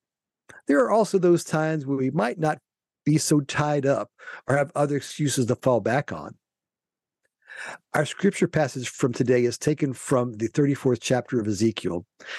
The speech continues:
And while it's fairly lengthy, I think it comes down to a few simple concepts. The people who God trusted to care for God's people proved untrustworthy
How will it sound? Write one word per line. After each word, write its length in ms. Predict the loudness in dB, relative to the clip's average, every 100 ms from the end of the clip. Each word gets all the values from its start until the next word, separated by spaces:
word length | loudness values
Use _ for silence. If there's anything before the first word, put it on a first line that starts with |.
| -4
And 120 | 0 0
while 260 | 2 2
it's 180 | 2 -2
fairly 400 | -2 0 2 2
lengthy, 560 | 2 2 0 -2 -4 -6 _ _ _ _
I 80 | -4
think 180 | -2 -4
it 100 | 0
comes 240 | 0 0
down 280 | 0 0 0
to 160 | 0 -2
a 40 |
few 280 | 0 2 2
simple 320 | 2 0 0
concepts. 680 | 0 -2 -2 -6 -6 -8 -10 _ _ _ _ _ _ _ _ -20 _ -8
The 100 | -2
people 360 | 0 2 2
who 140 | 2 2
God 300 | 2 0 -2
trusted 460 | 0 0 0 0
to 80 | 0
care 260 | 0 0 0
for 160 | -2
God's 340 | -2 0 -2 -2
people 440 | -2 -2 0 -2
proved 260 | 0 0 0
untrustworthy 920 | -2 0 0 0 -4 -6 -6 -10 -12